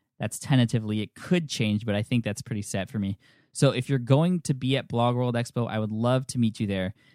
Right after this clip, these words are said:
Just come up and say hi. I'll be wearing a red and white backpack. You should be able to find me if I'm there.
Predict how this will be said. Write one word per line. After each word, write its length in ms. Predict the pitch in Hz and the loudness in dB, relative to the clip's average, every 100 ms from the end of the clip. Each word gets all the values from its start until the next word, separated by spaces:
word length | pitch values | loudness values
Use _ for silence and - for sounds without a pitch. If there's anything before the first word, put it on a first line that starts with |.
| _ | _
Just 220 | - - | -8 -2
come 160 | - 131 | 4 4
up 160 | 127 | 4
and 100 | 120 | 0
say 140 | 120 117 | 0 2
hi. 300 | 110 104 104 | 2 2 0
I'll 200 | - 113 | 0 0
be 160 | 113 | 0
wearing 420 | 110 117 127 123 | 0 2 4 2
a 260 | 123 117 107 | 0 -2 -4
red 360 | 104 113 123 135 | -2 0 2 0
and 280 | 120 113 | 0 0
white 380 | 104 104 123 - - 110 | 0 -2 -4 -10 -16 -6
backpack. 840 | 104 110 127 - 90 98 - - - _ _ _ - - _ _ | -2 -2 -4 -8 -4 -4 -6 -14 -20 _ _ _ -20 -20 _ _
You 100 | 110 | -6
should 220 | - 127 | 0 2
be 100 | 131 | 4
able 140 | 139 131 | 4 2
to 100 | 139 | 2
find 300 | 127 117 113 | 2 2 4
me 180 | 113 | 2
if 80 | 110 | 0
I'm 140 | 110 110 | 2 2
there. 240 | 98 98 | 2 -4